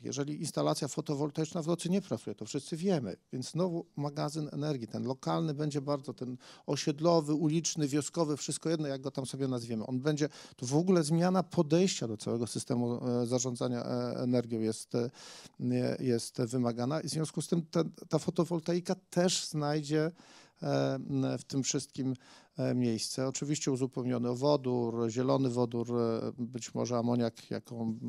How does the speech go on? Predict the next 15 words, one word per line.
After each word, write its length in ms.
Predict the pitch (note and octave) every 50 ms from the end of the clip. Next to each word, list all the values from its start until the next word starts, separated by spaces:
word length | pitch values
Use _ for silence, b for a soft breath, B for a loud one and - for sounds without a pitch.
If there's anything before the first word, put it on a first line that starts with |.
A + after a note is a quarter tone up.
| A#2 A#2
element 540 | A#2+ A2+ A2+ A2 A2 A2+ A2+ - - - -
lepszego 500 | A#2+ A2+ A#2 A#2 - - C3 A#2 A#2+ A2+
magazynowania, 880 | A2+ A2 A2 A2+ A2+ G#2 A#2 A2+ A2+ A2 G#2 A2 A2 A2+ A2 G#2+ A2 B B B B B B B B B _
m, 180 | - B2+ B2 B2
e, 40 | B2
e, 800 | B2 B2 B2 B2 B2 - - - - E2+ - - - D3+ - -
energii. 560 | - E3 D#3+ F#3 G3 E3 B2 A2+ A2+ A#2 A#2 B B B B B B B
No 160 | D#3+ F3 G3+
i, 120 | F#3+ G#3 G#3+
e, 540 | G3 - - F#3+ F3 E3+ E3+ E3+ D#3+ D#3+ -
e, 360 | E3+ E3 - - - - D#3+
rolnicy 440 | D3+ E3 E3 F3+ G3+ G3+ - G3 F3
to 120 | - C#3+
wyliczają, 680 | B2+ C#3 C3+ C3+ B2 - C3+ A#2+ A2+ A2+ A2+ A#2 A#2+ A#2+
wyliczają 680 | A#2+ C3 C3 C3+ - - C#3 C3+ C3+ C3+ C3 C3 B2+